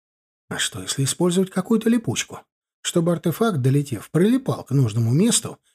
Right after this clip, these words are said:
и ты мог не бояться, что он свалится, пока ты вылезаешь из него? Одна только проблема точно есть. Если он станет липучим,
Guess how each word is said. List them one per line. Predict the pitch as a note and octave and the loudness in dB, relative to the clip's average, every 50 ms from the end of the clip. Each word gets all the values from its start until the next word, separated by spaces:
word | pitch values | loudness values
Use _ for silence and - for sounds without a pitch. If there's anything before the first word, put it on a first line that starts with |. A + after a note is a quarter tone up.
| _ _ - | _ _ -8
и | B2 A2 | -8 -8
ты | - F#2 G#2 | -6 -6 -8
мог | A2+ A2 - | -8 -6 -2
не | E3 E3+ F3 | -2 0 0
бояться, | F#3+ B3 C#4+ D4 A#3+ B2+ - - | 0 0 0 0 -2 -2 -2 -4
что | - - - G2+ | -4 -4 -6 -6
он | F#2 E2+ | -6 -6
свалится, | - - G#2+ D#3 G#3 A#3+ A3+ - - B2 | -4 -2 0 0 2 2 0 -2 -4 -6
пока | - G#2+ - - G#2+ | -8 -10 -8 -6 -4
ты | G#2+ D#3+ | 0 2
вылезаешь | F3 G#3 A#3 C4 B3 A#3+ G#3+ C3 G#2 - - | 2 4 4 2 2 2 2 0 0 -2 -4
из | A2+ A#2 | 0 2
него? | C#3 C#3 C3+ A#2 F#2+ D#2+ - - _ _ _ _ _ _ _ _ _ _ _ _ _ _ - | 2 4 4 2 0 -4 -10 -16 _ _ _ _ _ _ _ _ _ _ _ _ _ _ 0
Одна | G3 G#3+ A3 C4 C#4 C4+ | 0 2 2 2 0 0
только | - B2 - - - | 0 -4 -8 -8 -6
проблема | - B2 C3+ C3 B2 C3+ C3 A#2+ A#2 A#2 | -2 -2 0 2 2 2 2 2 0 -2
точно | - - B2+ A2 - - A2+ | -2 0 -2 0 0 -2 -4
есть. | A2 A2+ G#2+ G#2 G2+ - - - C3+ | -4 -6 -6 -6 -6 -8 -6 -4 -2
Если | C#3+ F3 E3+ - - D#3+ | 0 0 0 2 2 0
он | D#3+ D3+ | 0 2
станет | - - E3 D#3+ D#3 C#3+ C3+ - | 0 0 2 2 2 2 2 2
липучим, | D3+ D3+ D#3+ A3 C4 A#3+ - - - - | 0 0 2 2 2 2 0 -2 -6 -10